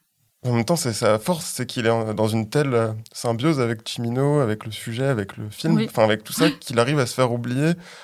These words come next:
Speaker 1: alors même qu'il a quand même laissé sa marque de chef opérateur, et en partie avec ce film. Donc c'est ça qui est très intéressant. C'est
Speaker 2: Ah oui, il l'a, il l'a laissé sur aussi beaucoup d'autres
Speaker 1: Ah bah,
Speaker 2: films.
Speaker 1: évidemment.
Speaker 2: Mais, oui, mais ce film est,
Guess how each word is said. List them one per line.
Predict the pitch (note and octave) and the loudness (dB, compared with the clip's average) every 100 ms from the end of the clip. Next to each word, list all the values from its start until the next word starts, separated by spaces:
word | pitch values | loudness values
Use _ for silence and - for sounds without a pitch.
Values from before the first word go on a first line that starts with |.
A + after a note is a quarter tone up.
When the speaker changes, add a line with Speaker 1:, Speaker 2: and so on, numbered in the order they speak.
| - | 4
Speaker 1:
alors | A#2+ A#2+ | 8 8
même | C3+ D#3 | 8 6
qu'il | - C3 A2+ A#2 G#2+ A2 | 4 0 2 0 2 2
a | G#2+ G#2 G#2+ - - - | 2 0 -6 -12 -16 4
quand | A#2 | 6
même | C3 | 8
laissé | A#2+ A2+ | 6 2
sa | C3 B2 | -2 -2
marque | B2 D3 - - | 0 -2 -4 -8
de | A2+ | -6
chef | A2+ A#2 A#2+ | -4 -4 -4
opérateur, | A2+ A#2 A2 B2+ D#3 D3+ D3 - - - _ B2+ | -2 -2 -2 0 0 0 -8 -20 -20 -20 _ 0
et | C#3 - | 0 0
en | A#2+ | -2
partie | A2+ - - E3 | 0 0 0 2
avec | A2 A#2 A2+ | 4 2 0
ce | C3 | -4
film. | B2+ F3 D3+ B2 | 0 0 0 -2
Donc | A2+ A2 | -6 -6
c'est | A2+ | -6
ça | C#3+ | -4
qui | G#2+ | -6
est | |
très | - A#2+ | -4 -4
intéressant. | A2+ A2+ A#2+ C#3 D3 C3+ | -4 -4 -6 -6 -8 -8
C'est | - A#2 A2+ A#2+ B2+ C3+ | -14 -16 -14 -14 -16 -12
Speaker 2:
Ah | F3 | -4
oui, | F3+ D3+ | -2 0
il | E3 | -2
l'a, | F3+ E3+ | -4 -4
il | - C#3 | -6 -6
l'a | F3 F#3 | -4 -2
laissé | D#3+ - E3 | -2 0 -2
sur | - E3+ E3 - | -2 -2 -4 -4
aussi | E3+ - E3 | -4 -2 -2
beaucoup | D3+ F3+ - | -2 -2 -4
d'autres | E3 F3 F3 - | -4 -4 0 4
Speaker 1:
Ah | |
bah, | A#2 | 4
Speaker 2:
films. | A#3 F3+ | 4 2
Speaker 1:
évidemment. | A2 G2+ D#3+ E3 - | 0 4 4 4 4
Speaker 2:
Mais, | G3 F3+ - - - | 4 2 -2 -16 -10
oui, | E3+ E3 D3+ - | -8 -8 -8 -14
mais | D#3 | -8
ce | - D3+ | -8 -8
film | - F#3 F#3+ F3 | -6 -4 -4 -4
est, | D3 C#3+ C#3+ | -6 -8 -10